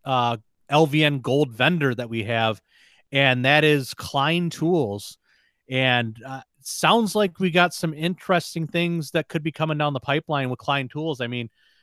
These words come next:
this is a huge vendor to have part of the L V N. I mean, these guys set the gold standard in low voltage and electrician tools. I mean, I don't know about you guys, but I have a ton of Klein tools and have for years.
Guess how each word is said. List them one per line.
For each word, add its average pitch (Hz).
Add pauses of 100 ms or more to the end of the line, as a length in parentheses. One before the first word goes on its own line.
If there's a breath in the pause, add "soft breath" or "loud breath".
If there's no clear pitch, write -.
(180)
this 185
is 143
a 127
huge 185
vendor 123
to 127
have 120 (160)
part 147
of 123
the 127
L 127
V 117
N. 120
I 110
mean, 110 (400)
these 165
guys 143
set -
the 139
gold 131
standard 123
in 127
low 131
voltage 135
and 120
electrician 123
tools. 104 (400)
I 131
mean, 123
I 135
don't 156
know 151
about 131
you 143
guys, 107
but 110
I 120
have 110 (520)
a 131 (400)
ton 160
of 104
Klein 113
tools 101
and 107
have 127
for 120
years. 107